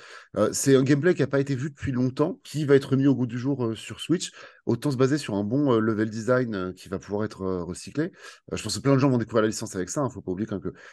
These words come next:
la G B A, c'était pas la console la plus vendue. Euh, le jeu est quand même assez vieux pour que même quelqu'un qui l'a fait à l'époque, euh, puisse, euh, accepter de le refaire dans ces conditions-là.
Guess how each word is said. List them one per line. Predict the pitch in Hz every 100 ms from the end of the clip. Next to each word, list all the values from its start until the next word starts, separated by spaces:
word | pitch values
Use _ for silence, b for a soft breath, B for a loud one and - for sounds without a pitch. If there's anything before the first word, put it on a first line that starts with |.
| B
la | 107
G | 107
B | 110
A, | 113
c'était | 117 -
pas | 110
la |
console | 104 101 117
la | 95
plus | 92 98
vendue. | 82 92 95 95 139 175 b _ -
Euh, | 90 87 87 98 95
le | 117
jeu | 113 120
est |
quand | 104
même | 98
assez | 110 123 -
vieux | 117 120 143
pour | 104 -
que | 123
même | 110 123 131
quelqu'un | 123 120
qui | 123 117
l'a | 113
fait | 123
à | 107
l'époque, | 117 120 117 - _ -
euh, | 90
puisse, | 92 - 117 -
euh, | 101 90
accepter | - 92 110
de |
le | 98
refaire | -
dans | 98
ces |
conditions-là. | - 98 113 151